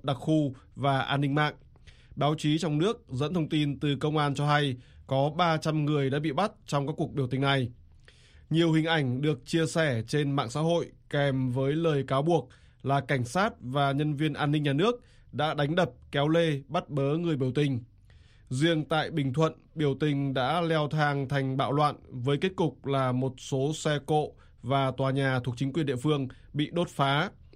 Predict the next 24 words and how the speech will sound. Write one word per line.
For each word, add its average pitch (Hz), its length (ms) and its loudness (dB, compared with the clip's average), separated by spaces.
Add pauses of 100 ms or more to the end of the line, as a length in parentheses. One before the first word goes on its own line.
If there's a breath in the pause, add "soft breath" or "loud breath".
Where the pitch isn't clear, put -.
(140)
Sau 151 240 0
đó 151 380 0
đã 160 240 0
xuất 214 120 0
hiện 190 260 0
trên 156 260 0
mạng 143 260 -2
xã 151 120 -4
hội 170 300 0
lời 147 420 0
kêu 151 220 0
gọi 143 240 -2
người 143 260 0
dân 143 320 -2
tiếp 208 180 2
tục 160 180 -2
biểu 135 220 -2
tình 135 320 0
vào 131 200 2
ngày 135 260 0
mười 131 200 0
bảy 131 160 0
tháng 131 160 -2
sáu. 139 380 0